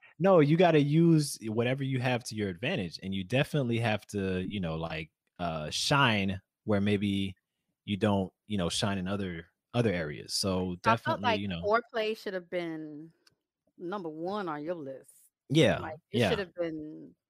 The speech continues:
Speaker 1: Even for somebody who's a little quicker, like, if you're quicker, you definitely wanna focus your attention on being a great, you know, uh, oral facilitator, you know what I'm saying? And or whatever else comes with, you know, what people consider foreplay. So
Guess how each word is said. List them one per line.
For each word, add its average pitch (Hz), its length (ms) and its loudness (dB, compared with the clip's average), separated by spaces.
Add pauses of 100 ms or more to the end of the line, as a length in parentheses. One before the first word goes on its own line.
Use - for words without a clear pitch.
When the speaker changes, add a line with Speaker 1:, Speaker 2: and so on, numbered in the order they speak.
(400)
Speaker 1:
Even 208 240 8
for 185 120 6
somebody 160 380 6
who's 131 320 2
a 117 40 -6
little 117 200 2
quicker, 147 460 2
like, 95 160 -4
if 92 100 -6
you're 214 140 4
quicker, 220 480 0 (300)
you 185 100 -4
definitely 143 480 2
wanna 113 200 2
focus 110 340 2
your 107 100 0
attention 101 340 -4
on 92 160 -2
being 95 300 -2
a 90 120 -4
great, 98 540 2
you 101 140 -2
know, 78 320 -6 (480)
uh, 82 420 -4 (680)
oral 113 520 8
facilitator, 110 880 0 (440)
you 110 80 -4
know 107 80 -2
what 107 60 -2
I'm 104 60 -4
saying? 107 400 -2 (200)
And 123 300 2
or 110 400 2
whatever 107 400 0
else 107 240 -2
comes 104 280 -2
with, 98 200 -4
you 101 80 -4
know, 92 100 -2
what 92 140 -2
people 95 220 -6
consider 90 340 -6
foreplay. 143 540 -2 (380)
So 104 440 4